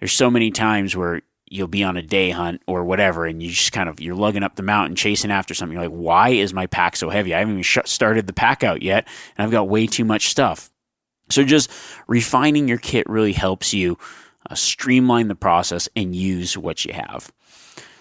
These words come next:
So let's start out with a day hunt. What I wanna do is I wanna kind of do what I would call a pack dump. So I'm just gonna essentially grab my pack, dump it out, and let you know what's in it,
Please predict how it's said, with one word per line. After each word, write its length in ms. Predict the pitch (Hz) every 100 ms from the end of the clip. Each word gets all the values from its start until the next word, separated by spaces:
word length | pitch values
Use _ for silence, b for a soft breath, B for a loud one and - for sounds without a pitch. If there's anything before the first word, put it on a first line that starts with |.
| B
So 140 | -
let's 180 | 143 208
start 320 | - - 196
out 320 | 151 131 127 -
with 380 | 110 101 - - _ -
a 60 |
day 280 | 92 110 101
hunt. 260 | 85 76 -
What 160 | 120
I 60 | 143
wanna 240 | 151 143
do 160 | 123 120
is 120 | 107
I 40 | 101
wanna 220 | 101 98
kind 200 | 113 107
of 80 | 92
do 240 | 104 98
what 200 | 82 98
I 80 | 92
would 80 | 87
call 180 | 85
a 40 | 80
pack 340 | - 67 -
dump. 240 | - 50 -
So 140 | 107
I'm 120 | 101
just 160 | 113 120
gonna 240 | 120 101 B B B B -
essentially 880 | 85 - - 95 95 98 90 85 - _ 90
grab 280 | 113 107 113
my 160 | 113
pack, 460 | 107 101 87 82 - _ _ -
dump 280 | 107 117 117
it 80 | 95
out, 260 | 87 90
and 80 | 82
let 200 | 87 -
you 60 | 95
know 220 | 85 80
what's 420 | 78 90 90 -
in 120 | 80
it, 200 | 78 78